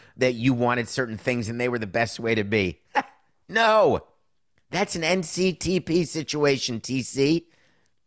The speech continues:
No chance, Toilet Pants, Tony Clark, was the competition committee gonna be anything other than what the commissioner and the owners wanted.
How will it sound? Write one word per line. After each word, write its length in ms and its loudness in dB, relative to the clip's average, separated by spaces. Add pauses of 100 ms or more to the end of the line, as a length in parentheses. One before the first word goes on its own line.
(960)
No 160 2
chance, 420 0
Toilet 320 2
Pants, 300 0
Tony 280 0
Clark, 400 0 (220)
was 200 0
the 100 -8
competition 540 -4
committee 200 0
gonna 180 -2
be 140 0
anything 380 -4
other 300 0
than 360 -2 (280)
what 340 -2 (100)
the 80 -6
commissioner 460 -2
and 200 -2
the 120 -4
owners 320 -6
wanted. 320 -12